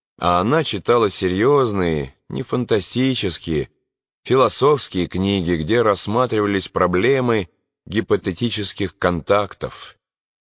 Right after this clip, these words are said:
и всегда в них более или менее явно проводилась мысль о шоке невероятной силы, тотальном комплексе неполноценности, угрожающем человечеству при встрече с высшим разумом.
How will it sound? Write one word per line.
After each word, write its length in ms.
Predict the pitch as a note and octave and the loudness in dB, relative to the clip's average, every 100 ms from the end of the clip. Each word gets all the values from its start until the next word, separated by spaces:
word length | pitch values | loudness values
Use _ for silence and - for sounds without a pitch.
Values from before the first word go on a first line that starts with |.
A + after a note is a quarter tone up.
| - | -10
и 100 | D2+ | -8
всегда 580 | - F2+ F#2 B2+ D3 G#2 | -6 -4 0 2 4 2
в 80 | |
них 320 | F#2+ G#2 F2 D#2+ | -2 -2 -4 -6
более 500 | C#2+ C3 C#3+ B2+ A2 | 0 2 4 2 2
или 140 | G2 | 2
менее 600 | F#2+ A#2+ D3 B2+ G#2+ F#2+ | 0 0 0 2 2 2
явно 560 | F#2 A#2+ D3 C#3 C3+ A#2 | 2 2 2 2 0 0
проводилась 800 | - G2+ G#2 G#2 C#3+ B2+ G#2 G#2+ | 2 2 2 0 0 0 -2 -4
мысль 600 | G#2 D3+ D3 - F2+ C2+ _ _ _ _ _ _ | -2 0 -2 -2 -4 -4 _ _ _ _ _ _
о 140 | - G2 | -2 -2
шоке 580 | - - E3+ D#3 - F#2+ | 0 0 2 2 0 0
невероятной 760 | F#2+ G#2 G#2+ B2+ D#3+ - D3+ | 2 4 4 4 0 -2 -4
силы, 640 | C#3 - C3+ B2+ F2 C2+ A#1+ _ _ - | -4 -6 -4 -2 -2 -4 -8 _ _ -2
тотальном 600 | G2+ - C3+ C3 C3 A#2+ | 0 2 2 2 0 -2
комплексе 580 | C3+ C3+ B2 A#2+ - | 0 0 0 -2 0
неполноценности, 1400 | A#2+ B2 - C3 B2 A#2+ - D3+ C#3+ G#2+ F2 - D#2+ C2+ _ _ - | 0 0 2 2 2 0 0 0 2 0 -2 -6 -8 -10 _ _ -2
угрожающем 840 | A2 G#2+ A#2 G#2+ A#2+ G#2+ F#2+ G#2 | 2 4 4 4 4 4 0 -4
человечеству 840 | F2+ G#2 G2+ A2+ D3 B2 A2 - G2 | -2 2 4 4 2 0 -2 -2 -4
при 180 | E2+ F#2 | 0 -2
встрече 580 | D#2+ - A2 A#2 - G2 | -2 0 2 0 -2 -4
с 120 | - | -2
высшим 460 | F#2 G2+ - F#2 | 0 0 0 0
разумом. 640 | F2+ G2+ F#2+ D#2 D2+ C#2 | 2 4 2 -2 -6 -8